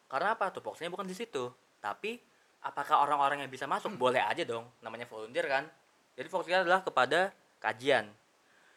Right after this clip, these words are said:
Speaker 1: Nah, program kita kemarin kita tuh sudah melakukan itu semua. Jadi kita udah melakukan
Speaker 2: Oh, mantap.
Speaker 1: Yoi, kita udah melakukan kajian. Kita udah ke institusi terkait untuk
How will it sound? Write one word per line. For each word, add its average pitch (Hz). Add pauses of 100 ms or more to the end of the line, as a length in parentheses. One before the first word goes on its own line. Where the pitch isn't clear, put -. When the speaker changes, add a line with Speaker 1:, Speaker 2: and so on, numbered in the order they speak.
(240)
Speaker 1:
Nah, 98 (260)
program 120
kita 123
kemarin 175
kita 196
tuh 233
sudah 170
melakukan 143
itu -
semua. 170 (100)
Jadi 123
kita 156
udah 143
melakukan 131
Speaker 2:
Oh, -
mantap. 123 (120)
Speaker 1:
Yoi, 147
kita 139
udah 143
melakukan 127
kajian. 120 (600)
Kita 120
udah 120
ke 117 (300)
institusi 113
terkait 139
untuk 135